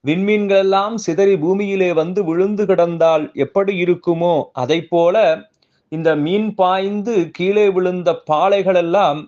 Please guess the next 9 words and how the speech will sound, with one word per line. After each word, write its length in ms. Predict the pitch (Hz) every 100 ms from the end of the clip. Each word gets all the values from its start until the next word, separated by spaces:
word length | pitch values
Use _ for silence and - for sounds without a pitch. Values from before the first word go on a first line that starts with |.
| _
அவ்வாறு 480 | 151 143 160 185 196
காட்சி 380 | 147 165 -
தருகின்றன 960 | 202 175 165 175 170 165 160 165 143 107 - _ _ _ _ _ _ _ _ _ _ _ -
என்று 680 | 156 165 156 156 156 147 -
அங்கு 300 | 156 165 165
நடந்த 380 | 156 185 226 220
நிகழ்வை 580 | 175 196 196 190 185 -
இங்கே 360 | 160 175 175
நமக்கு 680 | 170 165 165 - 160 165